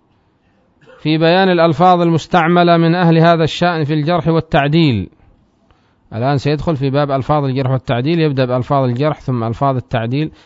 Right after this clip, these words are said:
أو يبدأ بألفاظ التعديل ثم ألفاظ الجرح، ويبدأ بأعلى درجات التعديل إلى أن ينزل. وهذا الباب مهم جدًا، وهو، وهو باب عملي يحتاج إليه المحدث في التطبيق العملي.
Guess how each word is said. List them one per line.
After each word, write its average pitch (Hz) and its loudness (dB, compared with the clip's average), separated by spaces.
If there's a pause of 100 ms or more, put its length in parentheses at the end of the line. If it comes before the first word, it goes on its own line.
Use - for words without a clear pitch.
(100)
أو 120 -4
يبدأ 135 -2
بألفاظ 127 -4
التعديل 135 -4
ثم 139 -2
ألفاظ 143 -2
الجرح، 131 -2 (640)
ويبدأ 143 2
بأعلى 156 2
درجات 135 2
التعديل 139 -2
إلى 160 -2 (240)
أن 143 0
ينزل. 113 2 (1700)
وهذا 151 -2
الباب 156 2
مهم 147 2
جدًا، 131 0
وهو، 123 0
وهو 139 2
باب 160 2 (100)
عملي 139 2 (180)
يحتاج 151 -2
إليه 139 2
المحدث 143 0
في - -8
التطبيق 143 -6
العملي. 156 0